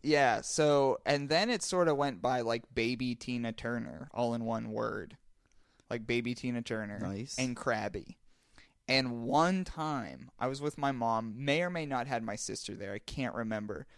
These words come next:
Speaker 1: But, so, Krabby got out of his shell, and we know that when hermit crabs get out of their shell, they gotta find another shell or they're dead. And I can't remember the exact scenario, but I was bawling my eyes out 'cause Krabby was out of his shell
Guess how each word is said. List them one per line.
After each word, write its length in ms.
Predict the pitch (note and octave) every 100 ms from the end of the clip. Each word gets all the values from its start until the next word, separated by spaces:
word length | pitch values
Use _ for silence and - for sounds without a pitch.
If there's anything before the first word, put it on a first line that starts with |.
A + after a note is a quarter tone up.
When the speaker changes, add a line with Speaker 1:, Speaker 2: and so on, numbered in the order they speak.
| - _
Speaker 1:
But, 440 | - C3+ C3 A#2+ - _
so, 400 | - - C#3 B2+
Krabby 680 | A2+ - D3 E3+ G3 E3 C3+
got 220 | B2+ A#2+
out 180 | - B2
of 100 | A#2+
his 140 | C#3 G#2+
shell, 600 | - B2+ A#2 F2 - - - -
and 300 | A#2+ B2 A#2
we 220 | C3 D3+
know 500 | C#3+ C#3 B2+ G#2+ D2+
that 180 | B2+ E3
when 160 | A2 A2+
hermit 320 | C3+ C#3 C3
crabs 240 | C#3 A#2+
get 120 | B2+
out 80 | A2
of 40 | G#2
their 100 | A2
shell, 440 | - B2+ A#2+ G#2 - - -
they 100 | B2
gotta 180 | A#2+
find 220 | B2+ A#2 G#2+
another 240 | A2 G#2
shell 240 | - G2 G2
or 100 | G2
they're 160 | F#2+
dead. 440 | F#2 C#2 A#1+ G1+ - _ _ - - _ -
And 140 | C3
I 60 | C3+
can't 320 | - F3+ F3+
remember 340 | G#3 G3 F#3 F3
the 160 | D#3
exact 480 | B2+ B2 B2 C3 -
scenario, 680 | - B2+ B2+ C3 A2 G#2 - - _
but 120 | C3+
I 80 | C3+
was 160 | C3 A#2+
bawling 720 | A#2 - C3+ C#3 E3 F3 E3
my 180 | C#3 B2
eyes 360 | B2+ C3 C#3+ C3
out 220 | G#2+ F2+
'cause 180 | - F#2+
Krabby 600 | - - B2+ C3 D3 D3+
was 180 | C#3+ -
out 220 | - A2+ B2
of 120 | B2
his 140 | B2+
shell 560 | - - G#2+ G#2 C3